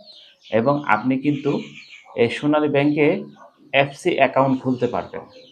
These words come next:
এই সোনালী ব্যাংকে কিন্তু এই সুবিধাটা আপনি পাবেন,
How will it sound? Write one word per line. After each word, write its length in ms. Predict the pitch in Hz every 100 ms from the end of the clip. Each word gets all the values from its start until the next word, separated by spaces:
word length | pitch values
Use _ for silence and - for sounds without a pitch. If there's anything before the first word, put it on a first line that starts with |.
| _ _ _ _ - _ -
এই 200 | - 123
সোনালী 320 | 123 139 143
ব্যাংকে 220 | 147 143 151
কিন্তু 240 | 165 160
এই 220 | - 117
সুবিধাটা 500 | - 135 131 143 143
আপনি 240 | - 120 123
পাবেন, 420 | 104 107 175